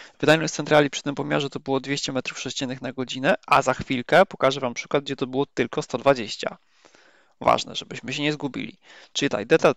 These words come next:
delta, delta temperatury razy wydajność, y, to jest taka wartość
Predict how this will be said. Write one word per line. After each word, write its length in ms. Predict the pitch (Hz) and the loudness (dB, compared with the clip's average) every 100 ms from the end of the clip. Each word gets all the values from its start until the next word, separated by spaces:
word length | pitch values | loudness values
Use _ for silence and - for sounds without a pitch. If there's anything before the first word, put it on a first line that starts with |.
| - | 0
delta, 300 | 135 147 139 | 0 2 2
delta 300 | 127 151 143 | 0 0 0
temperatury 520 | 131 127 127 123 135 | -4 -4 -4 -4 -4
razy 200 | 127 117 | -4 -4
wydajność, 800 | 113 120 165 180 175 160 - - 123 | -4 4 4 4 2 -2 -4 -8 -8
y, 300 | 120 117 123 _ _ _ _ - | -6 -6 -8 _ _ _ _ 2
to 140 | 170 | 6
jest 120 | 147 - | 6 4
taka 180 | 127 | 0
wartość 540 | 117 127 - 123 - | 4 4 2 -2 -2